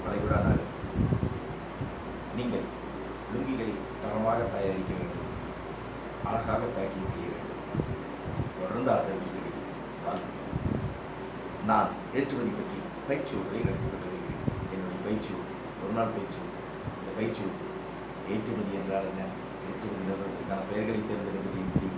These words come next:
ஏற்றுமதி நிறுவனம் தொடங்குவது எப்படி, ஏற்றுமதி நிறுவனத்திற்கான உரிமம் இம்போர்ட் எக்ஸ்போர்ட் ஐஇ கோட் மத்திய அரசிடமிருந்து பெறுவது எப்படி, எந்தெந்த பொருட்களை ஏற்றுமதி செய்யலாம்,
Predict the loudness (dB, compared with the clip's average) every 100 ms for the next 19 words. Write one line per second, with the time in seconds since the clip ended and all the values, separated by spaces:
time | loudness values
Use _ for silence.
0 | -4 -6 -6 2 2 4 2 0 0 2
1 | 2 2 -2 2 4 6 4 4 2 0
2 | -2 -2 -4 -4 -6 -4 -4 -4 -4 -2
3 | 0 0 0 0 0 0 0 -2 -2 -2
4 | 0 2 2 2 0 -2 0 0 0 -4
5 | -4 -2 0 2 0 0 -2 -2 2 4
6 | 4 2 0 0 0 0 0 0 0 -2
7 | -4 -6 -6 -6 -6 -6 -4 -2 0 0
8 | 0 0 0 0 0 0 0 2 2 2